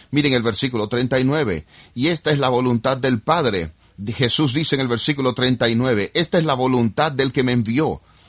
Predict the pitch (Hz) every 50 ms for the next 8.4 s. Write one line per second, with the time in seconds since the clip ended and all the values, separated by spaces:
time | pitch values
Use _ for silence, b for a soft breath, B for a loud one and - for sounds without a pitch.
0 | b b b b _ _ _ _ _ _ - - 101 123 123 - 156 165 156 143
1 | - - 139 123 - 135 123 - - - 160 180 175 127 113 113 117 104 - b
2 | b b b b b b b b b b b b b b b - - 147 156 165
3 | 185 170 - - 170 156 147 - B B B B B 156 170 160 151 151 143 139
4 | 135 - - - - 160 170 175 170 156 151 - 147 135 131 123 123 127 131 143
5 | 147 151 147 147 - B B B - - 147 131 127 151 165 - - 139 123 135
6 | 113 117 123 147 175 165 135 123 131 127 117 113 104 - - 120 113 113 110 113
7 | b b b b b _ - - 139 139 139 127 110 - - - - 135 117 -
8 | - - 196 240 170 113 -